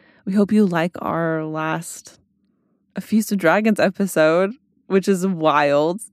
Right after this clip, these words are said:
that, that we talked about, we talk about that on that episode, but I feel like we have to <laughs> acknowledge it here too, because that's a, that was an exciting thing for us to do. And so it feels strange to have, like, wrapped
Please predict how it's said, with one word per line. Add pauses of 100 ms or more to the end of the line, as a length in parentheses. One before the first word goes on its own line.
(180)
that,
that
we
talked
about,
we
talk
about
that
on
that
episode,
but
I
feel
like
we
have
to (320)
<laughs>
acknowledge
it
here
too,
because
that's (640)
a, (460)
that
was
an
exciting
thing
for
us
to
do.
And
so (680)
it
feels
strange
to
have,
like,
wrapped